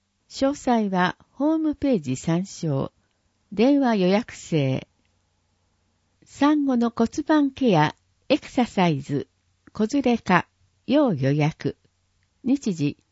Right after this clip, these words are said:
一月七日土曜、十時から十一時。対象、産後一ヶ月以降の方。定員四名。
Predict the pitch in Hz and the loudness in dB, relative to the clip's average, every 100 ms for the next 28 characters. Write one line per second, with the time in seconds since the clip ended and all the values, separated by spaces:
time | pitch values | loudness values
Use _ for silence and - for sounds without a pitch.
0 | _ _ _ - - 302 302 - 269 240 | _ _ _ -8 -2 2 2 2 0 2
1 | 226 240 214 190 196 185 147 - _ - | 2 2 0 2 2 2 0 -2 _ -4
2 | 330 311 285 - 165 156 156 208 220 202 | -2 -2 -2 -2 0 0 0 -2 -2 -4
3 | - 165 135 - _ _ _ _ _ _ | -6 -8 -8 -10 _ _ _ _ _ _
4 | _ - 220 240 - 202 180 170 - _ | _ -2 0 0 -2 -2 0 0 -6 _
5 | _ _ - 269 269 254 233 220 - 208 | _ _ -6 -2 0 0 0 0 -2 -8
6 | - - 311 311 302 262 - 240 156 123 | -4 0 2 2 -2 -4 -4 -2 0 0
7 | 143 - 135 147 - _ _ _ _ _ | -2 -4 -2 -4 -4 _ _ _ _ _
8 | _ _ _ - 269 285 254 226 208 - | _ _ _ 0 2 4 2 0 -2 -4
9 | 214 254 170 127 123 120 - | -2 0 0 0 0 -2 -4